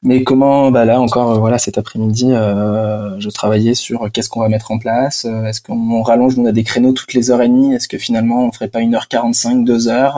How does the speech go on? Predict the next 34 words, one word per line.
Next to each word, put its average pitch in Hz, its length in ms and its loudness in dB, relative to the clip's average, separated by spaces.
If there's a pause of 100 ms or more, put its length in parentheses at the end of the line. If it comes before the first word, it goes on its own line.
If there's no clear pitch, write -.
euh, 113 200 -10
dessus ? 117 320 -6
Quel 113 160 -8
impact 110 440 -8
ça 110 220 -2
a 123 60 -2
sur - 160 -6
l'entreprise ? 127 640 -2 (580)
Euh, 110 680 0
chercher, 120 520 0
euh, 110 180 0
des 117 120 2
masques, 117 460 0
euh, 110 180 -2
du 110 160 -2
gel 113 340 -2
hydroalcoolique, 113 680 0
et - 60 -4
cetera, - 480 -6
pour 113 180 -18
pouvoir 117 280 -2
aussi, 113 320 -6
euh, 113 60 -4
protéger 113 420 -6
ses 113 120 -4
salariés, 120 440 0
mais 110 120 -2
protéger 113 360 -8
aussi 110 220 -6
les 113 80 -4
clients. 127 680 0
Euh, 117 80 -4
c'est, 113 380 -2
euh, 107 140 -2